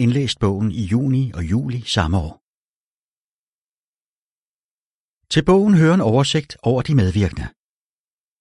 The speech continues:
Den er ikke nødvendig for forståelsen af bogens tekst, men kan måske være en hjælp til at bevare overblikket over de indbyrdes relationer. Den kan findes som P D F til download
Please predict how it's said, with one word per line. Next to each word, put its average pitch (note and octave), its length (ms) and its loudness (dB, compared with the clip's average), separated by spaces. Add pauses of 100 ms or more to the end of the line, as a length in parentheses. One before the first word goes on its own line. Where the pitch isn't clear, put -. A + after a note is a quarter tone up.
Den G#2 140 4
er E2+ 40 2
ikke E2 180 0
nødvendig F2+ 380 -4
for E2+ 80 -4
forståelsen F2 540 -4
af E2 80 -4
bogens F2 320 -4
tekst, - 380 -4 (400)
men C#3+ 100 2
kan D3+ 160 0
måske D#3+ 400 -2
være D#3+ 120 -2
en B2 160 -2
hjælp - 280 -2
til - 120 -4
at C3 60 -4
bevare A#2+ 380 -2
overblikket F2+ 680 -2
over A2 180 -4
de A2+ 140 -8
indbyrdes F#2 520 -2
relationer. E2+ 500 -4 (1300)
Den E3 140 0
kan F#3+ 140 0
findes C3 320 2
som A#2 200 -2
P - 20 -4 (120)
D - 20 -12 (220)
F - 100 -18
til - 160 -6
download B2 460 2